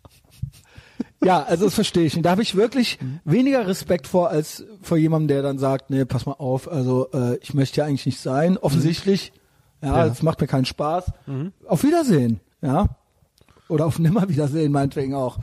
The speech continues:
Speaker 2: Und für beide, äh, Lösungswege biete ich eine Dienstleistung an.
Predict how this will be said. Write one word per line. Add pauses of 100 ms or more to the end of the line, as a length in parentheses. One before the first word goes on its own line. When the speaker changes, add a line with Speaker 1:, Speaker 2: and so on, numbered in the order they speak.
(140)
Speaker 2:
Und
für
beide,
äh,
Lösungswege
biete
ich
eine
Dienstleistung
an.